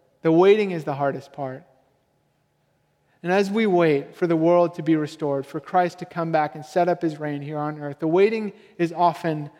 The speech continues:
the hardest part. Because oftentimes, although we've committed to the king, we still live in a world where many, many people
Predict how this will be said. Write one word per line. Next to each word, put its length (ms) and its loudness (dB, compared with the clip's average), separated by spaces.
the 80 0
hardest 420 0
part. 340 -2
Because 480 4
oftentimes, 1000 0
although 240 6
we've 500 4
committed 380 0
to 100 -4
the 100 0
king, 440 -6
we 80 2
still 340 6
live 220 6
in 80 -2
a 60 0
world 340 2
where 120 0
many, 380 2
many 220 0
people 560 -8